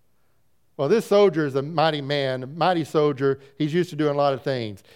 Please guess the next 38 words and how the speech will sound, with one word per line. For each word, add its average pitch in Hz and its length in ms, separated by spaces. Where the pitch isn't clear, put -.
He 220 220
gets 165 300
irate. 143 540
He 208 180
just 185 240
can't 170 300
believe 147 540
that 135 160
a 113 100
messenger 156 500
tells 160 280
him 147 80
to 139 80
go 151 180
dip 160 360
in 139 140
the 139 80
Jordan 156 280
River. 107 260
The 170 100
Jordan 226 280
River 202 200
is 151 60
a 139 60
dirty 160 280
river. 131 400
It's 185 180
kinda 190 260
like 160 220
going 151 220
down 147 160
to 127 60
the 117 100
Trinity 147 240
River. 104 320
This 202 200
soldier 233 400
says, 190 400